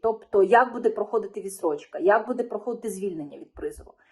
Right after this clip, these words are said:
Встановлення категорій громадян, які не будуть підлягати призову. Уточнення підстав для звільнення, тобто як будуть звільнятися з військової служби. Вилучення з переліку висновків В Л К, висновку про обмеження, тобто обмеженої придатності вже не буде. Такого,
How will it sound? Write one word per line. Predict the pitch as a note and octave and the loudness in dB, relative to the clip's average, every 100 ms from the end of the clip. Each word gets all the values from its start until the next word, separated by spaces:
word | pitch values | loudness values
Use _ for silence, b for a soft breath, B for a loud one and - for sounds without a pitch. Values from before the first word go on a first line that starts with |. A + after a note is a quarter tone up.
| b b b | b b b
Встановлення | - A#3 A3+ C#4+ D#4+ D4 | 2 4 6 6 4 2
категорій | C#4+ C4+ C#4 B3 | -2 0 0 -2
громадян, | B3+ A#3 A3+ A#3+ | -4 -4 -2 -2
які | A#3 B3 | -2 -4
не | A3+ B3 | 2 4
будуть | C4+ G#3+ A3 | 2 2 -2
підлягати | G#3+ F#3 - F3+ F3 | -2 -4 0 0 -2
призову. | - D#3 D3 - - | -14 -14 -16 -10 -4
Уточнення | G3 G3 D4 D4 C#4 C4 | -2 4 4 4 -2 -4
підстав | B3+ - - B3 | -4 -2 4 4
для | A#3+ | 2
звільнення, | A#3+ G3+ A3+ F#3 D#3 D3 - | -4 -4 -4 -4 -6 -12 -10
тобто | G3 - | -4 0
як | G3+ A3 B3+ A3 | 4 6 4 0
будуть | A3 F#3+ | -12 -10
звільнятися | F#3 G3+ A#3 F3+ F3 - | -8 -4 -2 -2 -6 -16
з | E3 | -20
військової | - D3+ - D#3 - | -20 -10 -6 -4 -6
служби. | - - - b b b b | -10 -20 -20 b b b b
Вилучення | F#3 D#4 E4 D4+ C#4 | 6 8 6 2 -2
з | C4 | 0
переліку | A#3 A#3+ C4 B3 G#3+ | 4 4 4 -2 -2
висновків | A#3+ - A3+ - G3 | -2 -2 -4 -4 2
В | G3+ | 4
Л | G3+ | 6
К, | G3+ A#3 | 6 4
висновку | A#3 A3+ A3+ - | 2 -4 -8 -8
про | A3 A3 | 2 4
обмеження, | G#3+ G#3 G#3 G#3 | 4 2 0 0
тобто | C4 C4 C#4 | 0 4 4
обмеженої | B3 G#3+ B3+ D4+ D4+ A#3 A3 | 4 4 4 4 2 -4 0
придатності | A3 A3 B3 C#4 B3+ - G3+ | 4 6 6 4 -4 -8 -10
вже | G#3 A3 | 0 2
не | A3 A3+ | 2 -2
буде. | E3 D#3 - _ _ _ _ _ _ _ _ _ b b b - | -2 -14 -16 _ _ _ _ _ _ _ _ _ b b b 0
Такого, | B3 D4+ D#4 D4+ B3 | 6 8 8 6 2